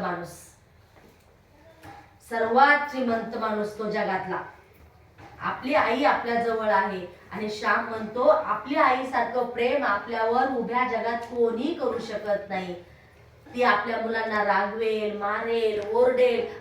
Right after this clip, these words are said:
पण ती आपल्या मुलाच्या हितासाठी असेल, भल्यासाठी असेल, त्याचं आयुष्य चांगलं घडावं म्हणून ती प्रयत्न करत असते.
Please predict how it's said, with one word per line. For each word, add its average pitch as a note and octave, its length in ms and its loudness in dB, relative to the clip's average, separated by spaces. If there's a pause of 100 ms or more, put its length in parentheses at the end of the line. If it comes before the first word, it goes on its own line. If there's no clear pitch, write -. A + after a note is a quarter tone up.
पण D#4+ 160 8
ती D#4+ 120 2
आपल्या B3+ 320 4
मुलाच्या A#3+ 460 -2
हितासाठी A#3+ 720 -2
असेल, G3 440 -4
भल्यासाठी G#3+ 680 -4
असेल, F#3+ 400 -4 (540)
त्याचं A#3 300 2
आयुष्य C4+ 400 2
चांगलं A#3+ 500 0
घडावं A#3+ 500 0
म्हणून C4+ 340 -2
ती G#4 140 2
प्रयत्न A#3 480 -2
करत G#3 400 0
असते. G3+ 380 -2